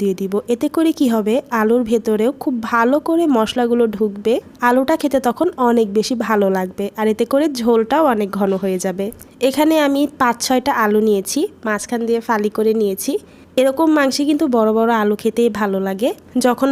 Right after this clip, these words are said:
ভালো করে নেড়েচেড়ে মিশিয়ে নিলাম, এখন এখানে দিয়ে দিচ্ছি আমি গরম মশলার গুঁড়া তিন চা চামচ পরিমাণ। এটা আমার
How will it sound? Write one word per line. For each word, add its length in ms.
ভালো 180
করে 140
নেড়েচেড়ে 420
মিশিয়ে 380
নিলাম, 220
এখন 200
এখানে 280
দিয়ে 200
দিচ্ছি 220
আমি 120
গরম 300
মশলার 420
গুঁড়া 200
তিন 160
চা 140
চামচ 280
পরিমাণ। 360
এটা 180
আমার 120